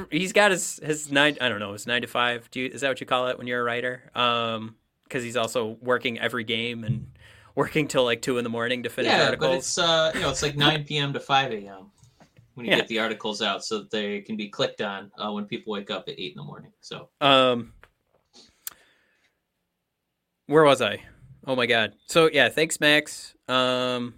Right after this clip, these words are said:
Speaker 1: and then, uh, this was kind of negative to start, but I, I hoped that it was sort of therapeutic for us to kinda get some of that frustration out. And, uh, we will, we'll see you guys next week. Oh, and we have the two fun games coming up, celebrating ninety-seven ninety-eight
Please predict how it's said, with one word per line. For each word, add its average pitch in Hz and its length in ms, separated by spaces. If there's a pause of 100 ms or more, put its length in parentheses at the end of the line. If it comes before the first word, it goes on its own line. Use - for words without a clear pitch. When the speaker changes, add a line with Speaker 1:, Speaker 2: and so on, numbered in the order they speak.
(200)
Speaker 1:
and 139 240
then, 139 280
uh, 135 340
this 160 180
was 180 140
kind 185 220
of 160 100
negative 170 420
to 156 120
start, 175 520
but 135 320
I, 131 240 (100)
I 127 140
hoped 139 380
that 127 160
it 123 80
was 127 120
sort 127 220
of 120 80
therapeutic 123 600
for 120 160
us 107 140
to - 100
kinda 110 420
get 113 240
some 113 160
of 113 60
that 107 260 (100)
frustration 113 640
out. 127 340
And, 120 340
uh, 117 220 (680)
we 127 160
will, 127 640 (800)
we'll - 60
see 156 120
you 147 60
guys 143 180
next 139 240
week. 180 140
Oh, 226 140
and 185 80
we 196 80
have 214 100
the 214 80
two 214 300
fun 220 240
games 220 320
coming 117 220
up, 107 200
celebrating 135 460
ninety-seven 131 500
ninety-eight 123 460